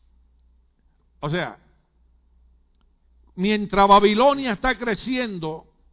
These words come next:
empieza a haber mucha inmigración. Y entonces empieza a llegar gente, como ha pasado en Estados Unidos de América.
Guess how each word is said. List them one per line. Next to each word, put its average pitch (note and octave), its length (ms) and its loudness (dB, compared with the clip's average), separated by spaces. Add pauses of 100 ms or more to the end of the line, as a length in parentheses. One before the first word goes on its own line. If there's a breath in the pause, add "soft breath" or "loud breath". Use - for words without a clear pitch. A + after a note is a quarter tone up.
(760)
empieza F#3+ 500 0
a - 20 6
haber A#3 200 2
mucha A#3 320 -2
inmigración. G3 920 -2 (1500)
Y E3+ 120 0
entonces A3 440 0
empieza A3+ 400 -4
a A3+ 40 -2
llegar A3 340 0
gente, G#3+ 580 -4 (800)
como F3+ 240 0
ha G3+ 60 4
pasado A#3+ 420 0
en A3+ 100 -4
Estados G3+ 460 -2
Unidos G#3 360 -2
de G3 80 -4
América. E3+ 540 -8